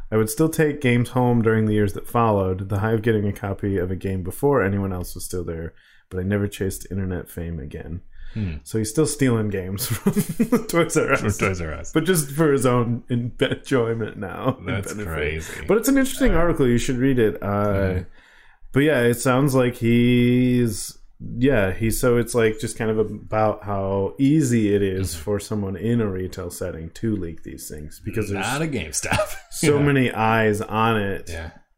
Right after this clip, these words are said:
Speaker 1: Uh, but I mean, I don't, this is the mid-two thousands
Speaker 2: Yeah,
Speaker 1: too.
Speaker 2: yeah.
Speaker 1: Like, so as far as getting, uh, as far as getting information spread out to retail places without
Speaker 2: Yeah.
Speaker 1: it getting leaked, I think is,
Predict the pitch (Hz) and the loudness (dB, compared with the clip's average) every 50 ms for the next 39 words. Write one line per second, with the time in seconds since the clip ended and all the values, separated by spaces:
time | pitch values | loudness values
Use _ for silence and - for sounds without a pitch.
0 | - - 95 90 82 73 60 55 58 64 78 92 - - - - - - - - | -16 -14 -12 -12 -10 -12 -12 -12 -10 -10 -10 -10 -12 -14 -16 -16 -16 -16 -16 -16
1 | - - - 156 156 151 143 139 135 123 117 113 110 98 - - 127 139 135 - | -6 -2 0 2 2 2 4 4 4 4 4 4 2 0 -2 -2 0 0 0 0
2 | 120 107 104 104 98 95 92 82 - - 82 85 110 90 71 73 82 82 - - | -2 -4 -4 -4 -4 -4 -6 -8 -8 -10 -12 -12 -12 -12 -12 -12 -12 -12 -10 -8
3 | 85 87 78 69 67 73 71 69 71 80 80 - - - - 78 78 78 78 - | -6 -4 -4 -4 -4 -4 -6 -6 -6 -8 -10 -12 -14 -14 -12 -12 -12 -12 -12 -14
4 | - - - - - - 104 98 92 92 95 98 - - - 104 98 95 92 92 | -18 -20 -20 -18 -12 -6 -4 -4 -2 -2 -4 -6 -6 -6 -4 -2 -2 0 -2 -4
5 | 92 - - - - - - - - - - - _ - - 113 110 120 117 110 | -6 -8 -12 -16 -16 -18 -18 -20 -20 -20 -20 -20 _ -20 -16 -4 0 2 2 4
6 | 110 110 107 107 107 104 104 98 95 95 95 92 87 85 82 80 92 98 - - | 4 2 2 2 0 0 0 -2 -2 -2 -2 -4 -4 -4 -6 -6 -8 -10 -12 -16
7 | - _ _ - - - - - _ - - - - - - - - - - - | -20 _ _ -20 -20 -20 -20 -20 _ -20 -20 -20 -20 -20 -20 -20 -20 -20 -20 -20
8 | - - - - 127 113 147 165 165 143 120 107 110 120 117 113 113 113 113 113 | -20 -20 -12 -10 -4 0 2 2 4 2 2 2 2 4 4 6 6 4 4 4
9 | 113 107 104 101 98 95 92 82 - - - - 143 123 113 - 110 110 107 107 | 2 2 0 -2 -4 -4 -6 -8 -10 -8 -2 0 0 2 2 2 2 2 4 4
10 | 107 101 - - 107 101 98 - - - - - - - - - - - - - | 2 2 0 0 -2 -2 -2 -4 -8 -10 -10 -10 -10 -10 -10 -10 -8 -8 -8 -2
11 | - 127 117 113 110 101 101 104 101 - - - - - 139 131 120 117 117 107 | 0 2 2 4 4 2 2 2 0 0 -4 -6 -2 0 2 4 4 4 2 2
12 | 101 - 110 104 98 - - 98 95 87 - 104 98 90 98 92 98 92 95 98 | 0 0 -2 -2 -2 -2 -4 -4 -4 -4 -6 -6 -6 -6 -6 -6 -6 -4 -4 -6
13 | 87 82 107 104 98 92 90 90 90 92 90 82 - - 95 90 - 98 95 90 | -6 -4 -6 -6 -6 -6 -8 -6 -6 -6 -8 -8 -10 -12 -12 -10 -10 -10 -10 -10
14 | 87 87 87 - - - | -10 -10 -10 -10 -12 -12